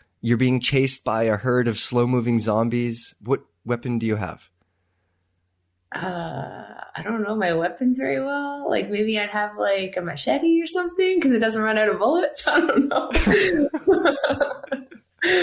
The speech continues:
Speaker 2: So, uh, yeah, that you can carry on your bike too.
Speaker 1: It's gotta be, it's gotta be a bike tool. So I'm gonna choose,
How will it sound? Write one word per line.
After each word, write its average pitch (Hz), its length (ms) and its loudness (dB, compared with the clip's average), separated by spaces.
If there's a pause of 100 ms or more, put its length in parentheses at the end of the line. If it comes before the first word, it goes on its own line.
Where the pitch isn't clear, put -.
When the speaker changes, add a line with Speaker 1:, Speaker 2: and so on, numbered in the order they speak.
(400)
Speaker 2:
So, 196 240 0
uh, 185 720 2
yeah, 202 340 4
that 190 120 -2
you 190 160 -6
can 196 80 -6
carry 208 260 0
on 185 60 -4
your 165 100 -2
bike 160 460 0
too. 208 440 0
Speaker 1:
It's - 140 -6
gotta 160 220 4
be, 170 340 2
it's - 120 -6
gotta 160 200 4
be 175 100 2
a 170 60 4
bike 131 300 2
tool. 92 340 -2
So 104 400 2
I'm 113 120 2
gonna 156 160 4
choose, 143 760 0